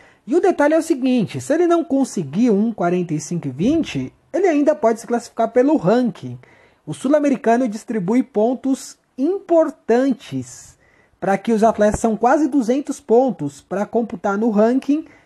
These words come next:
e aí ele entrar como um dos atletas, é, no ranking aí, que classificam quarenta e oito atletas para os oitocentos metros rasos.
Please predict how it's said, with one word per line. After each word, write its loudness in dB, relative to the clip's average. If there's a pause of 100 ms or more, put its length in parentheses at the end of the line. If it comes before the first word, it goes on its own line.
e 2
aí 2
ele 0
entrar -2
como 0
um 0
dos -2
atletas, -2 (760)
é, 4
no 4
ranking 0
aí, 0 (360)
que -8
classificam -2
quarenta 0
e 2
oito 4
atletas -4
para -4
os -4
oitocentos -2
metros 0
rasos. 0